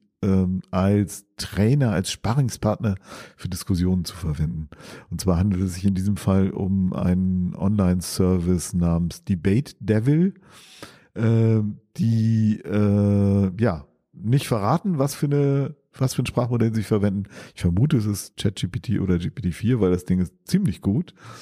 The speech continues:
Und dann kannst du halt irgendwelche Thesen in den Raum stellen und mit dem Ding diskutieren darüber.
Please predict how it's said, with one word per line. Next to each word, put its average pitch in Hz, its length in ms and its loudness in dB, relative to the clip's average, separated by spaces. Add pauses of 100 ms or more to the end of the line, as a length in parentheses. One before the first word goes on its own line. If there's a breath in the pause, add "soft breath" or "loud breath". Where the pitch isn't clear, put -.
(360 loud breath)
Und 123 440 2
dann 113 120 2
kannst 120 300 -2
du 139 140 4
halt 135 520 2 (140)
irgendwelche 110 540 0
Thesen 160 480 2
in 131 100 -4
den 147 140 0
Raum 135 260 0
stellen 160 420 0
und - 220 -6
mit 117 140 -6
dem 107 180 -2
Ding 107 220 0
diskutieren 127 680 -4
darüber. 165 440 -4